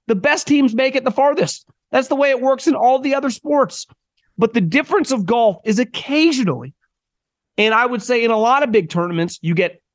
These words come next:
three or four of the best players with a chance to win on Sunday. And then you throw in, like a lot of the N C double A tournaments games,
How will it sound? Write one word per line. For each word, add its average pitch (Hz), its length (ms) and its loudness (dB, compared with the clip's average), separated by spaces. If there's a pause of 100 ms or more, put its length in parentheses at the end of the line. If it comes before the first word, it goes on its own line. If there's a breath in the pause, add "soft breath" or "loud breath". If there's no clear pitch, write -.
(120)
three 254 160 4
or 285 80 2
four 269 200 0
of 254 60 0
the 247 60 -2
best 247 260 -2
players 165 440 -2
with 170 160 0
a 156 40 -2
chance 226 460 -2
to 233 80 -2
win 208 220 0
on 208 120 -2
Sunday. 147 460 -4 (720 soft breath)
And 233 160 6
then 254 80 6
you 247 120 4
throw 254 440 0
in, 214 340 2 (100)
like 226 320 -2
a 220 60 0
lot 226 360 2
of 190 140 -2
the 208 120 2
N 226 100 2
C 226 120 -4
double 214 240 0
A 196 60 0
tournaments 233 440 -2
games, 165 380 -2